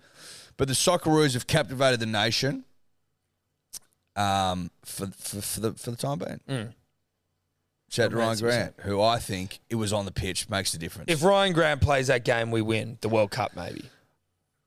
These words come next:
Speaker 1: M-, I don't think there's any maybe about it, bruh.
Speaker 2: Yeah.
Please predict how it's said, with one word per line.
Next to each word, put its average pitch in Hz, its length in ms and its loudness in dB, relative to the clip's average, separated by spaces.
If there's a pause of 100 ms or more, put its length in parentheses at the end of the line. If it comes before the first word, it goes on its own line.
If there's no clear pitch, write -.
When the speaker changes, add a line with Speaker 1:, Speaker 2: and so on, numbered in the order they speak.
(460)
Speaker 1:
M-, 107 100 -8 (120)
I - 20 -10 (180)
don't 160 80 4
think 139 120 0
there's 107 140 0
any 107 180 0
maybe 92 760 -2
about 80 380 0
it, 76 240 -12
bruh. 69 500 -2
Speaker 2:
Yeah. 104 240 -8